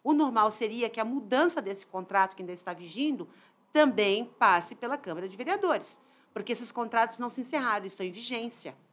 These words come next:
Então, você vai transformar um contrato de programa, olha, você vai pegar um instrumento jurídico perfeito, que é um contrato assinado entre duas partes, e você vai converter um contrato de programa co-, pra contrato de concessão.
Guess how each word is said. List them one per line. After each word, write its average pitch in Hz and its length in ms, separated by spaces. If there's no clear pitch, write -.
Então, 220 160
você 240 180
vai 254 140
transformar 302 600
um 240 80
contrato 247 600
de 247 100
programa, 190 720
olha, 196 140
você 202 100
vai 214 100
pegar 226 220
um 240 60
instrumento 233 420
jurídico 214 480
perfeito, 202 560
que - 60
é 190 40
um 190 80
contrato 190 560
assinado 190 420
entre 190 220
duas 185 280
partes, 185 440
e 208 40
você 220 160
vai 247 120
converter 294 800
um 381 180
contrato 247 440
de 220 80
programa 180 540
co-, - 160
pra 180 240
contrato 269 880
de 330 120
concessão. 214 960